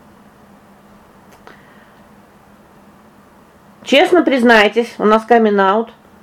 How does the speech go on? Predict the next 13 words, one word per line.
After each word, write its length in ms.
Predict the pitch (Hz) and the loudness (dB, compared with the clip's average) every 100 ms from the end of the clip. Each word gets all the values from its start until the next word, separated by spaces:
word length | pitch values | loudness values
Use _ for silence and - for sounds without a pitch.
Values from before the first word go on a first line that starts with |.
| _ | _
Кто 320 | - 269 330 | -4 0 2
пытался 480 | 330 262 262 254 262 | 2 2 2 0 -2
когда-нибудь 640 | 240 220 220 208 202 285 | 0 0 0 0 -4 -2
работать 400 | 226 202 220 190 | 0 2 0 -2
своего 320 | - 180 175 | -2 0 0
партнёра, 480 | 175 170 - 269 294 | -2 -4 -2 -2 -2
чтобы 300 | 220 - 156 | -2 -2 0
он 100 | 202 | -2
стал 300 | 220 170 175 | 0 0 0
лучше? 420 | 156 120 - - - _ _ _ - _ _ _ _ _ _ - _ _ - - _ _ - | -2 -8 -12 -18 -20 _ _ _ -20 _ _ _ _ _ _ -20 _ _ -20 -20 _ _ -12
Поставьте 520 | 139 185 202 - 165 | -4 0 0 0 -2
единичку. 540 | 156 156 135 - - - - _ - | 0 -2 -2 -6 -18 -20 -20 _ -20
Мгм. 500 | 147 139 - 165 196 | -18 -16 -12 -12 -12